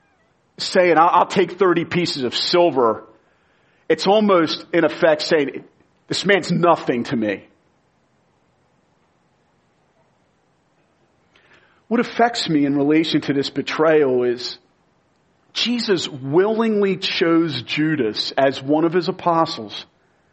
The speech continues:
a man he knew would betray him. And there's mystery in this,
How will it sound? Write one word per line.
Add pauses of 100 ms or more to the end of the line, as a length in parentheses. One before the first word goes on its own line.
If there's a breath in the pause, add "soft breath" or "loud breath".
(920)
a
man
he
knew (140)
would
betray
him. (1500 soft breath)
And
there's
mystery
in
this,